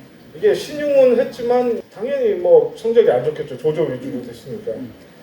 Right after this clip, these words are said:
그 롯데 쪽에는 얘기해가지고, 롯데는 지금 서울 두 개 극장을 간신히 더 목금 이렇게 열어주고, 혹시라도 그, 그때 관객이 차면 더 연장해주겠다, 이렇게 굉장히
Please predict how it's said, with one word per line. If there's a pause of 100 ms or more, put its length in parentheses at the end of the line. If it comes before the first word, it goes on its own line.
(280)
그
롯데
쪽에는
얘기해가지고,
롯데는
지금
서울
두
개
극장을 (640)
간신히
더
목금
이렇게
열어주고, (800)
혹시라도
그,
그때
관객이
차면
더
연장해주겠다,
이렇게 (920)
굉장히